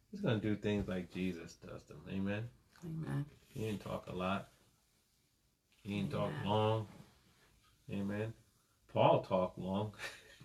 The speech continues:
Speaker 2: Yeah, he did.
Speaker 1: Amen. <laughs>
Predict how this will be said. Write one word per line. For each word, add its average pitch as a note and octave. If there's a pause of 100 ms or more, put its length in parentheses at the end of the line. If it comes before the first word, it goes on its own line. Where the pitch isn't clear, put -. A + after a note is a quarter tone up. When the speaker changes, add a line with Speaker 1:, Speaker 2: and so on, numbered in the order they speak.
(1200)
Speaker 2:
Yeah, B2+ (540)
he -
did. - (240)
Speaker 1:
Amen. G2+ (240)
<laughs> -